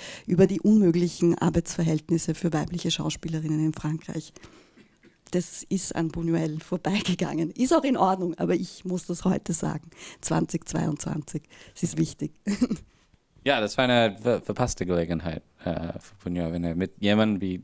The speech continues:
Speaker 2: Delphine Seyrig arbeitet. Und,
Speaker 1: Dieser
Speaker 2: äh,
Speaker 1: Intelligenz, die er
Speaker 2: ja.
Speaker 1: hatte, be-, werfe ich ihm das ein bisschen vor. Aber ich finde, in anderen Filmen eben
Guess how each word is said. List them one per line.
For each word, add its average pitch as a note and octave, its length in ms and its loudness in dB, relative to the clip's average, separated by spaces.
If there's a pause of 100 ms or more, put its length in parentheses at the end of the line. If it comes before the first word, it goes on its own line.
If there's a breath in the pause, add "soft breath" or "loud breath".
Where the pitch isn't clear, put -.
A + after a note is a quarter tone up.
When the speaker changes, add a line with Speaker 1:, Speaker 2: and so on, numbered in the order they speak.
(160)
Speaker 2:
Delphine F#2+ 320 -2
Seyrig F#2 400 -6
arbeitet. F2 580 -4
Und, G#2+ 340 0
Speaker 1:
Dieser C4+ 220 2
Speaker 2:
äh, - 60 2
Speaker 1:
Intelligenz, A3+ 800 4
die F3 120 2
er E3 80 4
Speaker 2:
ja. D3+ 40 2
Speaker 1:
hatte, D#3+ 400 0 (380)
be-, - 80 -6 (100)
werfe F3+ 240 0
ich - 80 -2
ihm E3+ 140 2
das D#3+ 140 0
ein E3+ 100 0
bisschen - 240 0
vor. E3 160 2
Aber E3+ 120 2
ich A#3 140 0
finde, D4 220 8
in A#3+ 80 0
anderen B3 320 2
Filmen A#3 340 2
eben G3 320 0